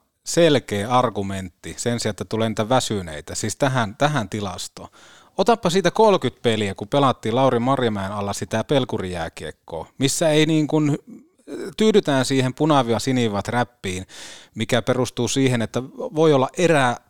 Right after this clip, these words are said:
jossa ei luoda yhtään maalipaikkaa, voi olla erää, jossa maksimissaan kaksi maalipaikkaa, niin onhan toi niinku selkeästi myöskin selitettävissä siinä, että jos te ette luistele, niin miten rikkoa?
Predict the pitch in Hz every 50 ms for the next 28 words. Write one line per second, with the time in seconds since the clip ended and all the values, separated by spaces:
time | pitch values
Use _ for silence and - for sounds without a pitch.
0 | _ _ _ _ - 127 123 - - - 127 123 123 123 123 113 123 127 - 170
1 | 175 - - - - 135 127 120 120 120 120 120 117 117 117 - - 117 113 110
2 | 107 - _ - - 117 110 113 123 131 123 117 120 - - 139 147 139 135 123
3 | 117 113 113 - - - 110 120 131 131 - - - 117 110 104 - - - 98
4 | 98 - - 165 156 - - - 127 120 117 110 104 104 101 - 107 104 104 101
5 | _ _ - - 107 104 101 - _ _ _ _ _ - - 139 156 196 202 220
6 | 202 185 147 135 - 180 185 180 170 156 - - 220 220 208 175 - 131 123 -
7 | - 127 135 131 - - - - 190 214 220 196 151 123 - - 113 104 110 -
8 | - 117 - - 196 196 160 120 107 113 110 - - - - - - - - -
9 | 180 226 247 - - - 123 - - 170 196 247 262 214 - - - 110 95 95
10 | 95 - _ _ _ _ _ _ _ - 160 185 226 233 - 214 185 185 208 220
11 | - - _ _ - - - -